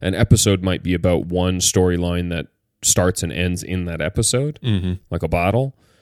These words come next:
Speaker 1: But there's always an overarching theme that's carried through the episodes of her running from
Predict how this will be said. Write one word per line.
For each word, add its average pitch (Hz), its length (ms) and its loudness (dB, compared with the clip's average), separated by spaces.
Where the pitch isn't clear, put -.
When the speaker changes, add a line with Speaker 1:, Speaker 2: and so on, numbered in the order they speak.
Speaker 1:
But 101 320 2
there's 104 160 2
always 101 320 2
an 90 60 -4
overarching 92 800 0
theme 92 640 -4
that's 87 200 -2
carried 87 460 -2
through 90 320 0
the 82 160 -4
episodes 87 420 -2
of 85 120 -8
her 87 180 -6
running 85 380 -6
from 82 420 -10